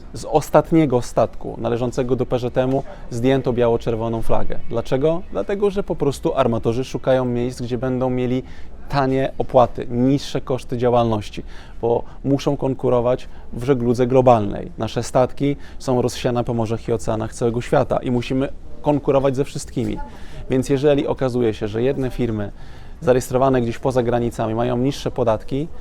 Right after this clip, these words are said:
a my mielibyśmy tutaj wyższe, to byłoby oczywiste, że musielibyśmy, em, e, oczekiwać wyższych cen za, za usługi, które świadczą nasi armatorzy, co sprawiłoby, że pozycja konkurencyjna nie byłaby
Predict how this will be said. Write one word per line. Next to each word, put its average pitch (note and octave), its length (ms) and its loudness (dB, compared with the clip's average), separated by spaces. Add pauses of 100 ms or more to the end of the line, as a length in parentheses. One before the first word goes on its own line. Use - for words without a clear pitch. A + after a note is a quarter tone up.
(320)
a B2+ 120 6
my D#3 220 10
mielibyśmy D3 540 4
tutaj B2+ 260 2
wyższe, A#2+ 380 -2
to C#3 140 -2
byłoby C#3 260 2
oczywiste, C#3+ 540 0
że B2 120 0
musielibyśmy, B2 720 0 (480)
em, B2 380 2
e, B2 40 2 (720)
oczekiwać C3 520 0
wyższych C#3+ 440 0
cen C#3 280 4
za, C3 340 2
za C3 180 -4 (120)
usługi, D#3+ 600 4 (220)
które A#2 240 0
świadczą A#2+ 380 -2
nasi A2+ 360 -2
armatorzy, B2 540 0
co G3+ 100 -6
sprawiłoby, E3 520 2
że E3 180 2 (400)
pozycja D3+ 320 2
konkurencyjna B2+ 680 0
nie D#3 180 -2
byłaby C3 480 2